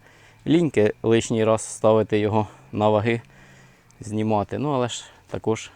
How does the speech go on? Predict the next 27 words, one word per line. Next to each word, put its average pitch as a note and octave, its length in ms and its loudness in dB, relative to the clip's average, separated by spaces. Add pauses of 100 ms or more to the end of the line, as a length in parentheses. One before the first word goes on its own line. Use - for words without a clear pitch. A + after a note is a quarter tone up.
цікаво. F#2 500 -4
Тому, G#2 160 -6
якщо G2 220 -8
буде G2 180 -2
ще - 140 -8
й - 20 -2
вам D3 200 -2
цікаво, C3+ 420 -2
то, G2+ 280 -6
напевно, A2 520 -6 (200)
зробимо G2+ 500 -4 (1500)
таке A#2 260 -8
діло. A2 380 -2 (220)
Тут - 120 -20
якийсь G#2 260 -6
звірюга A2+ 380 -4
літає. G#2+ 440 -4 (1120)
Ого! A#2 320 -4 (1800)
По-іншому A#2 380 -4
не A#2 120 0
назвеш. G#2+ 460 0
Це A2 160 -2
якась - 420 -6 (880)
коник, A#2+ 400 -2
стрибунець, A2+ 680 -2
я A2+ 60 2
такого A2 380 -2